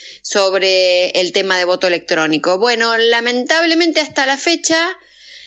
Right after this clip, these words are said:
eh, con los plazos de una cautelar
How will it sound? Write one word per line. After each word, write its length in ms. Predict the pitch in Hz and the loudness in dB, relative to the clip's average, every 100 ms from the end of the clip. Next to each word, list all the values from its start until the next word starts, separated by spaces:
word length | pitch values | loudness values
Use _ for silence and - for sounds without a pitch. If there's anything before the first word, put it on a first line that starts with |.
| - - | -20 -4
eh, 720 | 220 220 220 214 214 214 208 | 0 2 2 0 0 0 0
con 320 | 214 262 285 | 0 0 0
los 180 | 214 185 | -2 -2
plazos 920 | - 214 233 - 202 165 170 - - - | -2 0 0 -2 0 0 0 -2 -2 -2
de 320 | 170 185 185 | 0 2 2
una 220 | 185 170 | 0 0
cautelar 760 | 175 165 202 269 262 190 165 | -2 0 0 0 0 -2 -6